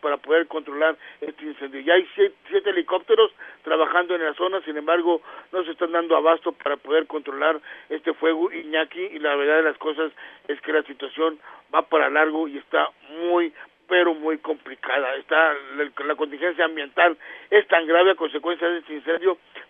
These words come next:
que la, de acuerdo a los sistemas de medición que tiene el gobierno del estado de Nuevo León, de los trece, trece están con un pésimo, pésima calidad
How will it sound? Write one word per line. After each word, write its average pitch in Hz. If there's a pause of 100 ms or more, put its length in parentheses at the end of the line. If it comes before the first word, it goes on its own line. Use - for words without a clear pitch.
(160)
que 190 (240)
la, 160
de 143
acuerdo 180
a 156
los 151
sistemas 180
de 170
medición 170 (360)
que 147
tiene 170
el 160
gobierno 165
del 156
estado 170
de 165
Nuevo 147
León, 170
de 170
los 156
trece, 190 (440)
trece 220 (120)
están 175 (380)
con 190
un 185 (360)
pésimo, 233 (260)
pésima 202
calidad 165